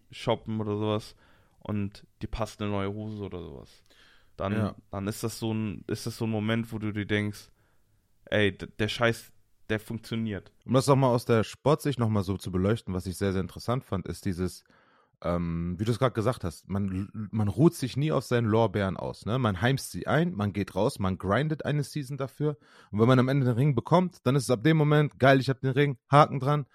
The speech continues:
Speaker 2: und wenn man dann noch das, wenn man dann die nächste Season spielt, bumm, das nächste Ding. So, und natürlich hat man,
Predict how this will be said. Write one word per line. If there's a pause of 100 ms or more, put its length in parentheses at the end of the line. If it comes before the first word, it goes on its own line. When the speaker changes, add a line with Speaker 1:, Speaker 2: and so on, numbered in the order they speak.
(220)
Speaker 2:
und
wenn
man
dann
noch
das,
wenn
man
dann
die
nächste
Season
spielt,
bumm, (100)
das
nächste
Ding. (800)
So,
und (340)
natürlich
hat
man,